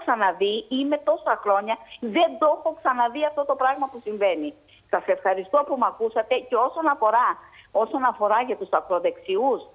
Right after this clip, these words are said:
στην, ε, στην, ε, στη, στη σημερινή κυβέρνηση, αυτό που είπατε, βεβαίως ψηφίζει ο λαός, εννοείται, εννοείται ότι ψηφίζει ο λαός, αλλά δεν πρέπει να ξεχνά ο λαός. Σε ευχαριστώ πολύ.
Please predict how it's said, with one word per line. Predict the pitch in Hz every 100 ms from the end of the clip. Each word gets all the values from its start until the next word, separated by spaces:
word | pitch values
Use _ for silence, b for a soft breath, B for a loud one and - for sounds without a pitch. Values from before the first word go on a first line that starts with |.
| B B -
στην, | - 202 190
ε, | 180 175 170
στην, | - 196 175
ε, | 170 165 160 156 151 -
στη, | 175
στη | - 190
σημερινή | 180 170 160 165 214
κυβέρνηση, | 220 185 180 175 180 - 240 254 B B _ _ _ _ -
αυτό | 170 - 254
που | 254 294
είπατε, | 254 240 202 220 202
βεβαίως | 170 160 262 247 -
ψηφίζει | 175 170 160 151
ο | 156
λαός, | 147 139 165 -
εννοείται, | 151 147 185 196 139 151 - - -
εννοείται | 156 147 160 277 233
ότι | 214 156
ψηφίζει | 165 156 160 156
ο | 151
λαός, | 147 147 190 - B B - 190
αλλά | 185 180
δεν | 233 226
πρέπει | 254 269 269
να | 262 226
ξεχνά | - 202 185 202 233 220 180
ο |
λαός. | 156 147 139 139 - _ -
Σε | -
ευχαριστώ | 165 180 175 - 185
πολύ. | 180 160 139